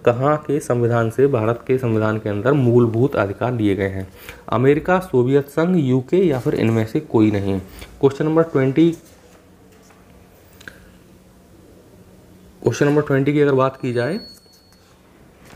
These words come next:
तो मूलभूत अधिकार, शायद ये question एक बार repeat हो चुका है। तो भारत के अंदर जो मूलभूत अधिकार हैं, वो कहाँ से लिए गए हैं? इसके अगर आंसर की हम बात करें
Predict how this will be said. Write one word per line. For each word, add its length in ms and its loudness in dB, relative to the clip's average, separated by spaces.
तो 60 0
मूलभूत 420 6
अधिकार, 360 2
शायद 320 0
ये 80 2
question 340 0
एक 120 0
बार 140 2
repeat 300 -2
हो 40 0
चुका 260 -2
है। 200 -4
तो 60 -2
भारत 280 0
के 60 -2
अंदर 160 0
जो 120 2
मूलभूत 520 2
अधिकार 400 -2
हैं, 160 -4
वो 240 0
कहाँ 360 -2
से 180 -2
लिए 240 2
गए 160 6
हैं? 260 -2
इसके 280 2
अगर 160 6
आंसर 260 0
की 140 -2
हम 140 -2
बात 200 0
करें 300 -2